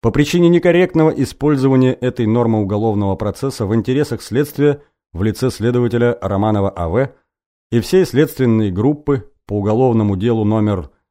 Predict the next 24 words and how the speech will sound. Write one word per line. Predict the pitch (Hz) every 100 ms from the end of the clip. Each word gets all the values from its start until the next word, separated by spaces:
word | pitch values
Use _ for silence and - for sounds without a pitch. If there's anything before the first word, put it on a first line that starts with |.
| _ _ -
двести | 87 131 120 -
один | 107 98 107 151 143
дробь | 104 117 123 - - _ _ -
триста | 131 127 113
семьдесят | 123 113 101 95
четыре | - 101 95
тысячи | - 156 143 -
сто | 139 139
четырнадцать | 135 123 127 120 113 120 113 _
тире | 104 107
ноль | 107 104
восемь, | 104 104 - 95 80 _ _ _ _
вопреки | 101 123 131 143 170
интересам | 151 123 127 151 - 131
и | - 113
правам | 120 120 120 104
обвиняемого, | 85 95 104 151 147 143 147
о | - 110
чём | - 120
я | 104 104
ставлю | - 107 101
вас | 101 101 -
в | - 92
известность | 85 98 143 143 123 -